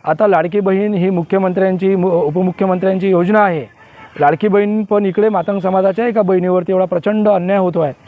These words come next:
याच्याकडे देखील मुख्यमंत्री, उपमुख्यमंत्र्यांनी बघितलं पाहिजे. याचबरोबर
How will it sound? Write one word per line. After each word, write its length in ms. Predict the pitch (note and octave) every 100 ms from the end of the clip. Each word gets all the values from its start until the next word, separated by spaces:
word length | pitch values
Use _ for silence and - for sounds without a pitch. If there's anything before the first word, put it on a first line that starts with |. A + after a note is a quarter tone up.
| - -
याच्याकडे 360 | D3+ G3 G#3
देखील 260 | G3 F#3+ G#3
मुख्यमंत्री, 500 | F3+ D#3+ F#3 F3 F#3
उपमुख्यमंत्र्यांनी 840 | F3 F3+ E3 F#3 F3 E3+ F#3 F#3
बघितलं 340 | E3 D#3+ F3 F3+
पाहिजे. 340 | D#3+ C#3 B2 - - - - -
याचबरोबर 640 | F3+ G#3 G#3+ G#3 A3 A3